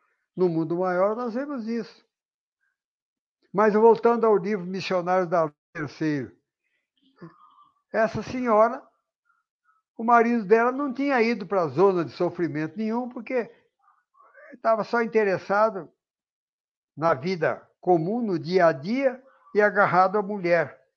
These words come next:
Ele desencarnou, ficou agarrado à mulher, mas ele é, não era uma pessoa que pensasse positivamente, que tivesse ideais superiores,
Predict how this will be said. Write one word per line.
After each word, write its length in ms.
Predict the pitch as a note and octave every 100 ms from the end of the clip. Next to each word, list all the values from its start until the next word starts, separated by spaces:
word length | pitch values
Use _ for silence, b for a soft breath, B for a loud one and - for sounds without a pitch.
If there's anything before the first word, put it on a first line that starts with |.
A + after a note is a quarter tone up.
| _
Ele 160 | A#3 A#3
desencarnou, 680 | A3 G#3+ A3 A3+ A3 G#3+ A3+
ficou 220 | - B3+
agarrado 460 | B3+ B3+ A3 A#3+ A#3
à 40 |
mulher, 360 | A3+ G#3+ F#3 F3
mas 200 | G3 F#3+
ele 220 | A3+ A#3
é, 140 | A3
não 240 | G3+ G#3+ G#3
era 200 | A#3 C4
uma 140 | C4+
pessoa 480 | C#4+ C4 - G#3+ G#3
que 240 | G3 D#3+ b b b _ _
pensasse 720 | A3 G3+ - G3+ G3 F#3+ -
positivamente, 1300 | C#3+ F3+ E3+ D3+ F3 E3+ F3 D#3 D#3+ D#3+ D#3 C#3 C3+ _ _ _ _
que 140 | - F#3+
tivesse 480 | G3+ E3+ G3 -
ideais 520 | F#3 D#3+ E3+ E3 E3 D#3+
superiores, 840 | E3+ F#3+ F3+ D3 D3+ D3 C3